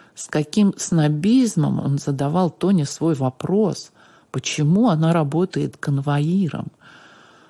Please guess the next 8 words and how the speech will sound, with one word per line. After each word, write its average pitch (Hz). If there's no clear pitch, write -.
Лавр 160
считал 170
себя 151
интеллигентом, 143
а 139
интеллигенты 143
презирают 135
вертухаев. 147